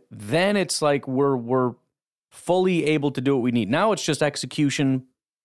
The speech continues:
throughout. Execution over the top, through the middle, and we can stop throwing every single pass behind the line of scrimmage, for example.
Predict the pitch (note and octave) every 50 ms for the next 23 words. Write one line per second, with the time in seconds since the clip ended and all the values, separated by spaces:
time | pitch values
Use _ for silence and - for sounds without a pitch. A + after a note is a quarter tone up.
0 | _ - - - C#3 D3 C#3 B2+ A2 F#2 - C2 - - - _ _ _ _ _
1 | _ _ _ _ - C3+ A#2 - B2 B2 C#3 A#2+ - B2 A#2 A2 G#2+ G2 - F2+
2 | - D#3 D#3+ D#3 D3+ C#3 - - - _ _ _ _ _ _ - B2+ G#2+ F#2+ G2
3 | B2+ D#3 D#3 D3+ D3 C#3+ C#3 - _ _ _ _ _ - B2+ C#3 C#3 C#3+ C3+ -
4 | E3+ D3+ C#3+ - - D3+ D3+ C#3+ C3+ C3+ C3+ C3+ B2 - D3 C3 B2+ A#2+ - C3+
5 | C3+ B2+ A#2+ A2 - - - - B2+ A#2 C3 B2+ B2 A#2+ A2+ A2+ A2 G#2 F#2+ -
6 | - - E3 B2 G2 E2 - - - - - - - A#2+ G#2+ F#2 - A2 G2 F2+
7 | - -